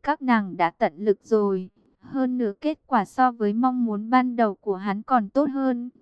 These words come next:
Đối với việc phi thăng, Lâm Khiếu Đừng không hề giấu giếm điều gì các nàng. Tất cả mọi điều lợi hại trong đó đều nói ra hết. Nguyện ý hay không đều có thể tự mình quyết định. Lâm Khiếu Đừng không hề ép buộc.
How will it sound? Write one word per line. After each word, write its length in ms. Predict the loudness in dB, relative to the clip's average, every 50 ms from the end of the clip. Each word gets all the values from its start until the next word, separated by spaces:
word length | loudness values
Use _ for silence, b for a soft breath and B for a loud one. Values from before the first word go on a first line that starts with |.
| _ _ _ _ _ _ -4
Đối 220 | -2 -2 -2 -2
với 240 | -2 -2 -2 -2 0
việc 340 | 0 0 0 0 _ _ -6
phi 160 | -4 -4 -4
thăng, 340 | -2 -2 -2 -2 -2 -4 -6 -10 _ _ _ -2
Lâm 260 | 2 2 2 2 0
Khiếu 280 | -6 -2 -2 0 0 0
Đừng 300 | 0 0 0 0 -2 -6
không 260 | -8 -8 -6 -6 -2
hề 240 | 0 2 2 2 2
giấu 300 | 0 0 -2 -2 -2 -6 -4
giếm 260 | -2 -2 -2 -2 -2
điều 200 | 0 0 0 0
gì 260 | -2 -2 -2 -2 -2 -2
các 180 | -2 -4 -2 0
nàng. 460 | 2 2 4 4 4 2 -2 -6 -12 -14 -16 -20 _ _
Tất 160 | -2 -2 -2 _ _
cả 160 | 2 2 2
mọi 280 | 2 0 -2 -2 -2 -2
điều 240 | 0 2 2 2 2
lợi 280 | 0 -2 -2 -2 -2
hại 260 | -2 -2 -2 -2 -4 -4
trong 280 | -6 -6 -6 -4 0
đó 260 | 2 2 4 4 2
đều 260 | 2 2 0 0 0 -2
nói 260 | -4 -2 -2 -2 -2
ra 260 | 0 2 2 2 2
hết. 260 | 2 0 0 -2 -4 _ _ _ _ _ _ -10
Nguyện 280 | -4 -4 -4 -4 -4 -6
ý 220 | -4 -4 -2 -2
hay 260 | -2 0 0 0 0
không 260 | -2 -6 -8 -6 -2
đều 200 | 0 0 0 0
có 220 | -2 -2 -2 -2 -2
thể 200 | 0 -2 -2 -2 _
tự 160 | 0 0 0 0
mình 260 | -2 -4 -4 -4 -6 -8
quyết 240 | -8 -8 -6 -4 -2
định. 200 | -2 -2 -2 -4 _ _ _ _ _ -2
Lâm 260 | 2 2 2 2 0
Khiếu 280 | -6 -2 -2 -2 0 0
Đừng 280 | 0 0 0 0 -2 -6
không 240 | -8 -8 -6 -4 -2
hề 220 | 0 2 2 2
ép 240 | 2 -2 -4 -4 -4
buộc. 240 | -4 -4 -4 -4